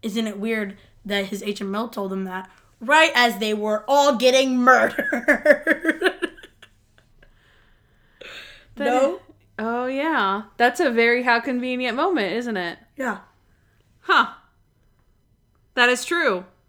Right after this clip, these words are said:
Speaker 2: Okay. Uh, my next one is Doctor Bell.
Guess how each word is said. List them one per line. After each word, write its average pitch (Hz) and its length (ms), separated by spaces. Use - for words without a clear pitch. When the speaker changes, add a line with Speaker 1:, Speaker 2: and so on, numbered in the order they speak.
Speaker 2:
Okay. 285 500
Uh, 226 200
my 226 200
next 320 260
one 269 160
is 214 280
Doctor 247 400
Bell. 220 640